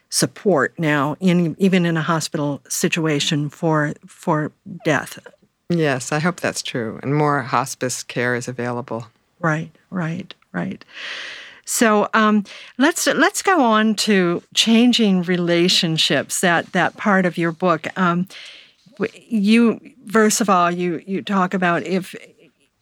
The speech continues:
Speaker 1: if s-, especially women, especially women become, um, number one, kind of invisible as, as we, as I, we get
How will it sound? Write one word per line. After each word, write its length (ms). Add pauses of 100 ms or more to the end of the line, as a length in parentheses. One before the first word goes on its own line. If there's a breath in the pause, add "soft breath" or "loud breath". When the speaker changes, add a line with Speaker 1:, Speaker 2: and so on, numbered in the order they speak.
(140)
Speaker 1:
if 460 (180)
s-, 240
especially 640
women, 760
especially 600
women 480 (480 loud breath)
become, 580
um, 340 (840 loud breath)
number 280
one, 380
kind 260
of 80
invisible 880 (100)
as, 340 (140)
as 220
we, 180
as 220
I, 200
we 240
get 260